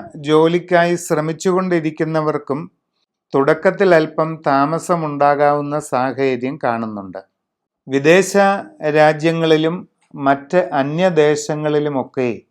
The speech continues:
വിവിധ മേഖലകളിൽ ജോലി ചെയ്തുകൊണ്ടിരിക്കുന്നവരും വളരെ ശ്രദ്ധാപൂർവം എല്ലാ കാര്യങ്ങളും ചെയ്യുക. നിങ്ങൾക്ക് അത്ര തൃപ്തികരമല്ലാത്ത ചില സാഹചര്യങ്ങൾ നിങ്ങളുടെ കർമ്മരംഗത്ത് ഉണ്ടാകാനിടയുണ്ട്.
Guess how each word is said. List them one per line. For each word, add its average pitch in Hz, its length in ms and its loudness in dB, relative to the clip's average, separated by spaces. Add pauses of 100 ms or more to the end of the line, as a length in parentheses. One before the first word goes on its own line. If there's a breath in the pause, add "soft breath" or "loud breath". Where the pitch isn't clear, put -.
(680)
വിവിധ 143 540 -2
മേഖലകളിൽ 170 1000 2 (140)
ജോലി 151 440 2
ചെയ്തുകൊണ്ടിരിക്കുന്നവരും 147 1400 -4 (960)
വളരെ 143 520 6
ശ്രദ്ധാപൂർവം 160 1000 2
എല്ലാ 147 260 4
കാര്യങ്ങളും 135 640 0
ചെയ്യുക. 113 420 -4 (840)
നിങ്ങൾക്ക് 165 540 2 (200)
അത്ര 143 380 2 (260)
തൃപ്തികരമല്ലാത്ത 180 1160 4
ചില 151 300 0
സാഹചര്യങ്ങൾ 143 960 -2
നിങ്ങളുടെ 131 420 -4
കർമ്മരംഗത്ത് 131 920 -2 (240)
ഉണ്ടാകാനിടയുണ്ട്. 117 1000 -4